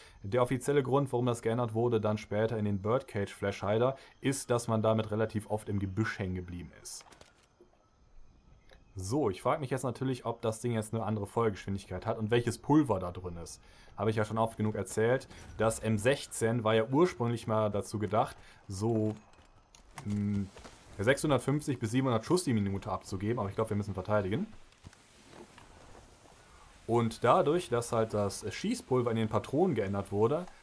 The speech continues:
hat sich halt, ähm, die Feuergeschwindigkeit auf diese tausend Schuss erhöht. Und diese tausend Schuss wurden dann später auf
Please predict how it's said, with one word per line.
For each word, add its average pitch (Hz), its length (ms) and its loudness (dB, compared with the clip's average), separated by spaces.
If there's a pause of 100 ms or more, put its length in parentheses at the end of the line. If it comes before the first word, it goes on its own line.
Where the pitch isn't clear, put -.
hat 120 180 -2
sich 120 260 -2
halt, 107 460 2
ähm, 95 280 -4 (240)
die 104 100 2
Feuergeschwindigkeit 120 840 2
auf 104 100 -4
diese 107 220 0
tausend 113 360 2
Schuss 147 240 -2
erhöht. 92 400 0 (260)
Und 110 40 -4
diese 107 180 2
tausend 135 380 4
Schuss 143 260 2
wurden 123 180 2
dann 113 100 -2
später 117 360 0
auf 107 120 0